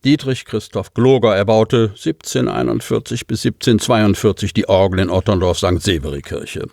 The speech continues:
Das größte Barockinstrument seiner Art zwischen Elbe und Weser musste saniert werden, wie wir an anderer Stelle berichteten. Am zwanzigsten Oktober ist Wiedereinweihung, aber bis dahin gibt es noch Arbeit.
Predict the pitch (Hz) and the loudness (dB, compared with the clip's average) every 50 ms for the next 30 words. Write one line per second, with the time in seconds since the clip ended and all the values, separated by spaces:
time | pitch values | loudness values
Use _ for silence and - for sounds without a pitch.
0 | _ _ _ - - - - - - - 110 - - 139 151 156 139 - 143 113 | _ _ _ -20 -20 -20 -20 -12 -6 -4 -4 0 2 2 2 2 2 0 -2 0
1 | 104 90 104 120 120 - 113 110 104 - - 117 110 113 117 110 113 113 - - | 2 2 2 2 2 0 -2 -4 -4 -2 0 2 4 4 4 4 4 2 2 2
2 | 113 104 107 110 107 123 131 139 143 - - - 143 - - 147 - - 131 113 | 2 2 2 2 2 2 2 2 0 -2 -4 -6 -6 -4 -4 -4 -2 0 0 0
3 | 98 95 98 - - 95 87 95 107 113 117 113 110 127 117 110 113 117 113 95 | 2 0 -2 -4 -6 -6 -4 0 2 2 2 4 2 2 2 2 2 2 2 0
4 | - - - 104 95 - - 120 120 143 139 139 127 95 78 73 - - 80 80 | -2 -4 -4 -4 -4 -4 -6 -2 0 2 4 4 4 2 2 0 -2 -2 -2 -2
5 | 73 85 87 90 82 82 87 85 76 76 - _ _ - - - - 110 107 87 | -2 -4 -4 -4 -4 -2 -2 -2 -2 -4 -8 _ _ -2 -2 -2 0 -2 -2 -2
6 | 87 78 - - - 82 78 87 95 107 - 73 - - - 76 - - - - | -4 -8 -8 -6 -6 -4 -4 -4 -4 -4 -4 -4 -8 -10 -12 -14 -12 -12 -14 -14
7 | - _ _ _ - - - - - - 104 113 - - 151 160 160 - 131 127 | -16 _ _ _ -20 -20 -20 -18 -6 -2 -2 -2 -2 -2 -4 -4 -4 -6 -8 -6
8 | - 131 117 95 - - - 143 139 123 127 107 107 - - 110 110 113 117 104 | -4 -4 -4 -4 -2 -2 0 0 2 2 2 0 0 -2 -2 0 2 2 2 2
9 | 113 120 123 120 113 117 113 113 117 113 113 - - - - _ _ _ - 117 | 2 4 4 4 4 4 4 4 4 4 2 0 -4 -10 -20 _ _ _ 0 2
10 | 117 113 104 123 117 - - 127 101 104 95 80 80 80 - _ _ _ _ _ | 2 2 2 0 -2 0 0 0 0 0 0 -2 -4 -6 -10 _ _ _ _ _
11 | - - - 104 101 - 131 123 - - - - 104 90 78 78 69 69 - - | -12 -10 -8 -10 -6 -4 -2 -4 -4 -4 -4 -2 -2 -2 -2 -4 -8 -10 -14 -18
12 | - - | -20 -20